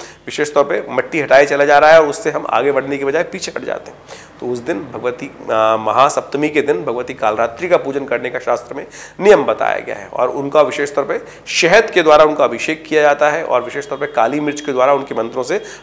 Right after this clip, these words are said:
आहुति दी जाती है। इससे कहा जाता है कि शत्रुओं की शत्रुता समाप्त हो जाती है। ये सुंदर उपाय अवश्य करने का प्रयास करना चाहिए। हमने आश्रम पर सहस्त्र चंडी महायज्ञ का सुंदर आयोजन किया है इस बार नवरात्र में, आप भी उस कार्यक्रम में भाग ले सकते हैं। और उसकी पूरी डिटेल जानने के लिए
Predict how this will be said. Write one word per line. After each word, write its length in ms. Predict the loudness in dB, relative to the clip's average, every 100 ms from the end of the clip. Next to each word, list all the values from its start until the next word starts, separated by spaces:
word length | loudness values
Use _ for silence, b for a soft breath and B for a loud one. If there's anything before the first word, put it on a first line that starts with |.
| 2
आहुति 340 | 4 4 0
दी 100 | -6
जाती 300 | -2 -2 -2
है। 20 | -6
इससे 180 | -6
कहा 240 | -4 2 4
जाता 240 | 2 0
है 60 | -6
कि 80 | -6
शत्रुओं 500 | -12 -12 -8 -8 -8
की 220 | -12 -12
शत्रुता 400 | -12 -12 -6 -6
समाप्त 400 | -2 0 0 -4
हो 40 |
जाती 260 | -8 -8 -16
है। 140 | -20 _ -20
ये 300 | -20 -20 -10
सुंदर 260 | -8 0 0
उपाय 420 | 0 -2 2 4
अवश्य 380 | 4 0 -4 -4
करने 260 | -4 -2
का 100 | -2
प्रयास 300 | -2 2 0
करना 240 | 0 0 0
चाहिए। 160 | 0
हमने 160 | 0 4
आश्रम 320 | 2 2 -4
पर 220 | -2 -6 B B -6
सहस्त्र 340 | 2 2 2
चंडी 240 | 0 2
महायज्ञ 380 | 2 2 0 -2
का 120 | -2
सुंदर 260 | -2 0 2
आयोजन 360 | 2 2 -2 -4
किया 200 | 2 4
है 120 | 4
इस 60 |
बार 160 | 2 -2
नवरात्र 380 | 0 0 -2 -6
में, 100 | -10 -14 B B _
आप 280 | 6 6 4
भी 200 | -6 -6 -12 -10
उस 120 | -6
कार्यक्रम 380 | 0 0 0 -4
में 120 | -4
भाग 220 | -4 -6
ले 100 | -8
सकते 300 | -10 -10 -10
हैं। 160 | -10 -12 B B -4
और 80 | -4
उसकी 180 | -4 -10
पूरी 240 | -10 -12
डिटेल 260 | -4 -2 2
जानने 280 | 0 0
के 120 | -2 0
लिए 400 | 0 -2 -8